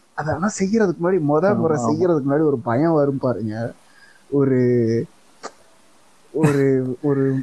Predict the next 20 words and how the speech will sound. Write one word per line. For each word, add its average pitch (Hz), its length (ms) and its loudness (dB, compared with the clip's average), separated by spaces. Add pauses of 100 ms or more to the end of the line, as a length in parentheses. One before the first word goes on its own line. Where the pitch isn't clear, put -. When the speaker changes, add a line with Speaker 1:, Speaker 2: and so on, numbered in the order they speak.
(100)
Speaker 1:
ஒரு, 131 540 -2 (840)
ஒரு 165 180 4 (100)
பிளேன்ல 214 340 4
இருந்து 202 300 2
Speaker 2:
கரெக்ட். 175 40 -2
Speaker 1:
பேராசூட் 147 340 2
Speaker 2:
ஆமா. 127 140 4
Speaker 1:
மாட்டிட்டு 170 60 2
Speaker 2:
திக்கு, 175 280 2
Speaker 1:
குதிக்கிற 156 120 0
Speaker 2:
திக்கு, 160 200 2
Speaker 1:
பயம் 139 200 0
Speaker 2:
திக்குன்னு 160 60 2
Speaker 1:
மாதிரி 139 220 2
Speaker 2:
இருக்கு - 20 2
Speaker 1:
அது. - 20 0
Speaker 2:
ரொம்ப. 120 340 0 (640)
ஆ, 165 60 0 (100)
முக்கியமா 143 600 4
அந்த, 151 420 6